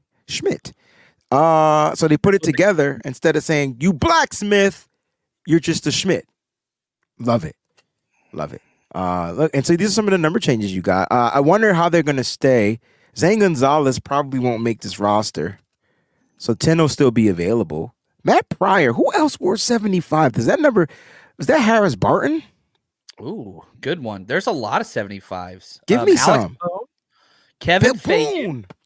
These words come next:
Speaker 1: Duh.
Speaker 2: There we go. Um, Alex Balducci, you remember him? Forrest Blue. We've got, uh, let's
Speaker 1: I think
Speaker 2: see
Speaker 1: Barton was
Speaker 2: here.
Speaker 1: seventy-seven, now that I
Speaker 2: Lakin
Speaker 1: think about it.
Speaker 2: Tomlinson.
Speaker 1: How can we forget Lakin and how can I forget Alex Boone?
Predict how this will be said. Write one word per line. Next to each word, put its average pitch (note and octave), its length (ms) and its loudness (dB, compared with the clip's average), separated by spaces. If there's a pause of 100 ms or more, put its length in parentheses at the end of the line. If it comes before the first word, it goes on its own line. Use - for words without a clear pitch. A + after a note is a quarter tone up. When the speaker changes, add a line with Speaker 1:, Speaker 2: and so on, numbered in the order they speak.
Speaker 1:
Duh. A3+ 400 -2 (540)
Speaker 2:
There E3+ 100 -6
we B3+ 80 -8
go. D3+ 380 -2
Um, C#3+ 580 0 (300)
Alex D#3+ 340 -4
Balducci, C#3+ 960 -4
you C3 80 -8
remember C3 240 -6
him? C#3+ 340 -4
Forrest F3+ 480 -6
Blue. D#3 460 -8 (320)
We've C#3 280 -10
got, D3 600 -4 (220)
uh, C#3+ 540 -8
let's D3 160 -12
Speaker 1:
I - 20 -12
think G3 120 -4
Speaker 2:
see - 60 -6
Speaker 1:
Barton D3 220 2
was G#2+ 120 -4
Speaker 2:
here. - 40 -4
Speaker 1:
seventy-seven, F2+ 720 -2
now F#3+ 160 -2
that D2+ 120 -14
I - 40 -8
Speaker 2:
Lakin - 100 -10
Speaker 1:
think - 140 -12
about G#2+ 160 -20
it. - 40 -20
Speaker 2:
Tomlinson. D3 680 -12
Speaker 1:
How A3 280 4
can A3+ 220 0
we G#3 100 2
forget E3+ 400 2
Lakin D3 480 0
and C3 140 -2
how D#3 180 2
can E3+ 160 -2
I D3 120 2
forget C3 360 0
Alex G#2+ 320 0
Boone? D#2+ 260 -12